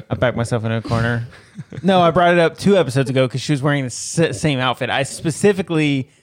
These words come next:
Speaker 1: did not write her name down in any way, shape, or form connected to it. But the, I, we call them elephant pants because, like, when we traveled to Asia, like, that's, they all had, like, elephant designs on 'em. So everyone I was
Speaker 2: Uh-huh.
Speaker 1: with wanted to get them and bring them for their friends. And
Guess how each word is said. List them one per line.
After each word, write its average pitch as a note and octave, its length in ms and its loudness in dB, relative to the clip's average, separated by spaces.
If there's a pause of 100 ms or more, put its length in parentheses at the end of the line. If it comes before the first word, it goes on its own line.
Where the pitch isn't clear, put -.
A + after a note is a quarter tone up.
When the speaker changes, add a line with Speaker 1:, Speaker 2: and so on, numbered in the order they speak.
(280)
Speaker 1:
did F3 180 2
not F3+ 220 2
write D#3+ 180 4
her D3+ 120 2
name D3+ 280 2
down C#3+ 320 2
in C#3 60 0
any C#3+ 160 2
way, D3 140 4
shape, D3 180 0
or C3+ 80 -4
form C3+ 360 0
connected B2+ 440 -4
to D3 140 2
it. C#3 280 2 (720)
But D3+ 300 0
the, D3 400 0 (460)
I, F3 160 2
we G3+ 160 4
call A3 160 2
them E3+ 80 0
elephant C#3+ 320 0
pants A#2 320 -4
because, B2 320 0
like, B2 180 0
when B2 120 -2
we A#2+ 320 -4 (280)
traveled B2 360 0
to A#2+ 140 -2
Asia, C3 540 0 (100)
like, A2+ 220 -8
that's, - 320 -4
they A2+ 160 -4
all G#2+ 120 0
had, G#2 180 -6
like, G#2 180 -8
elephant G#2 240 -6
designs A2 300 -8
on A2+ 80 -4
'em. A#2 100 -6
So A2+ 160 -2
everyone A#2 360 -4
I A2+ 40 -2
was G#2 140 -2
Speaker 2:
Uh-huh. B2+ 100 0
Speaker 1:
with D#3 320 0
wanted A#2+ 200 -6
to A2 60 -8
get C3+ 220 -4
them A#2+ 180 -4
and A2 120 -6
bring G#2+ 160 -10
them G#2 160 -10
for A2+ 160 -16
their G#2 160 -8
friends. C3+ 500 -2
And A2 200 -8